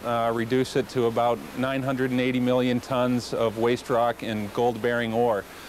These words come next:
The mining process that they're gonna use up at the McDonald deposit is a cyanide heap leaching process. Uh, the waste rock and gold-bearing ore is loaded onto, uh, heap leach pads, and a dilute solution of si-, sodium cyanide will be applied to it.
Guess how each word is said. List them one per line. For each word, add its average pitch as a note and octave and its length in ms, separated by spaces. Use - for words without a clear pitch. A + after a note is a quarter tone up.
The C#3 60
mining F3 280
process D#3 440
that C3+ 100
they're B2+ 120
gonna B2 160
use B2 300
up A#2 180
at A2 80
the B2 60
McDonald A2+ 500
deposit A2 500
is G#2+ 160
a G#2+ 240
cyanide A#2+ 600
heap A#2+ 260
leaching G#2+ 340
process. G#2 680
Uh, A2+ 240
the A2 80
waste C3 280
rock C#3 240
and B2 120
gold-bearing B2 520
ore A#2+ 240
is A2 160
loaded A#2 300
onto, A2+ 600
uh, G#2 380
heap - 300
leach B2 300
pads, A#2+ 580
and A#2 80
a A2 60
dilute B2 440
solution B2 520
of G#2+ 160
si-, B2+ 400
sodium A#2+ 440
cyanide B2 540
will G#2+ 120
be G#2+ 140
applied B2 380
to A2+ 140
it. G#2 100